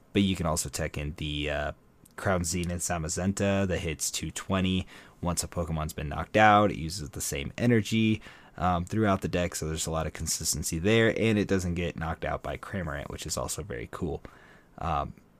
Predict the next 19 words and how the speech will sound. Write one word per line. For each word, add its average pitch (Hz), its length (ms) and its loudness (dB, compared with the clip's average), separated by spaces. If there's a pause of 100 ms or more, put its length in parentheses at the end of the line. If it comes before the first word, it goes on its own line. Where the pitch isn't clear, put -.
(140)
it, 110 200 8
it 101 140 2
definitely 120 500 8
has 92 300 2
some 80 300 0
room 85 320 0
and 98 100 -2
some 82 140 -6
potential, 85 480 -2
but 98 120 2
if 95 80 0
you're 104 120 4
running 120 240 8
a 98 40 2
three 90 220 -2
three 92 200 -2
line 87 200 0
of 82 140 -4
Goodra, 90 420 0